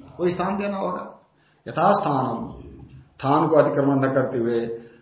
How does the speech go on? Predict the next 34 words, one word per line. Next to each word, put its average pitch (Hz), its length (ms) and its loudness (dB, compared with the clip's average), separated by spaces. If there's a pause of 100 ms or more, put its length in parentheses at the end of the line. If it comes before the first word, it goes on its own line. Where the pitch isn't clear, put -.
(240)
अक्षादि 208 500 4
गोलक 170 380 4
स्थान, 151 320 -2
जैसे 202 240 2
चक्षु 202 380 -2
को 202 100 0
अक्षी 190 340 -2
का 196 140 2
गोलक, 175 400 4
ये, 170 160 8
ये, 156 220 4 (380)
ये 156 60 -2
गोली 151 300 2
देना 135 320 2
है, 127 120 4
यहीं 160 180 2
बैठ 143 200 4
के 151 80 -2
काम 135 240 -2
कर 131 140 -2
पाएगी 120 400 0
आंख। 107 240 -6 (680)
ये 151 60 0
गोली 147 320 2
निकाल 151 320 2
दिया 151 220 4
जाए 147 220 2
तो 160 100 -2
आंख 131 220 -2
काम 139 180 -4
नहीं 131 160 -6
कर 127 100 -6 (340)
पाएगी। 95 380 -18 (1200)
जो 78 380 -6